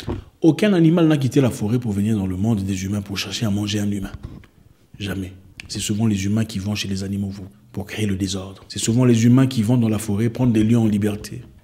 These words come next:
Un lion né en liberté, on le place dans une cage pour l'intérêt personnel d'un capitaliste.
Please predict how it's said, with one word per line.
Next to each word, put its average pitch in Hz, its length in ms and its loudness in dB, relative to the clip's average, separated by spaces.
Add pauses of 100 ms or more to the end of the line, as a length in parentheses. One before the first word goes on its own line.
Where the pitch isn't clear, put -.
(100)
Un 123 80 6
lion 143 160 8
né 139 100 6
en 127 80 4
liberté, 117 400 4
on 117 60 2
le 107 100 0
place 104 240 -4
dans 101 120 -2
une 107 180 -4
cage - 400 -12 (280)
pour 107 140 -4
l'intérêt 107 420 0
personnel 104 560 -2
d'un 101 540 -4
capitaliste. - 840 -10